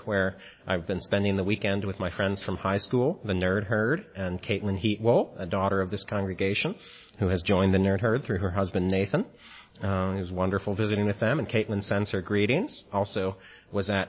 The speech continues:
uh, her parents' new place up in Bridgewater earlier this week. So it's been nice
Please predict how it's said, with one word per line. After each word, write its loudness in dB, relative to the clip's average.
uh, 0
her 0
parents' 2
new 0
place -2
up -4
in 2
Bridgewater 4
earlier 0
this -4
week. -6
So -12
it's -10
been 4
nice 2